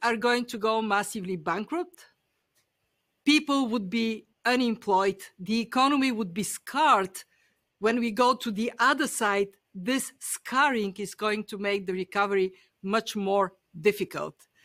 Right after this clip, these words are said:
Uh, so that is, uh, a wise thing to do, and it helps the fact that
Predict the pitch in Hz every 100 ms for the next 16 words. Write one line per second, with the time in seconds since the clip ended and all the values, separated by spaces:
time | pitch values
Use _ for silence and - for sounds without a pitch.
0 | _ _ _ 190 190 170 - - 247 233
1 | 202 247 247 254 233 - 214 208 - -
2 | 214 202 196 214 262 - - 269 247 269
3 | 247 285 311 - 226 226 226 226 - 247
4 | 294 320 - - - _ _ - 226 -
5 | 254 269 214 220 208